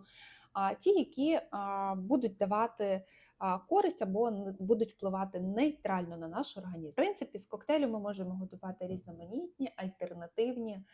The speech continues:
а, десерти, і це дійсно їжа, яка буде давати нам не просто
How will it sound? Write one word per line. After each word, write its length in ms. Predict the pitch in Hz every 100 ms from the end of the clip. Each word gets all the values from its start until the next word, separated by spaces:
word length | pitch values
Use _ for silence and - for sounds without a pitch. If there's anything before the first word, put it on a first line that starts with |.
| - - _ -
а, 300 | 185 180 175
десерти, 680 | 185 - 262 381 370 294
і 180 | 202 196
це 160 | 196 190
дійсно 380 | 220 233 208
їжа, 300 | 190 208 220
яка 180 | 190 190
буде 180 | 185 185
давати 400 | 185 185 185 180
нам 180 | 175 175
не 100 | 180
просто 520 | - 453 - 262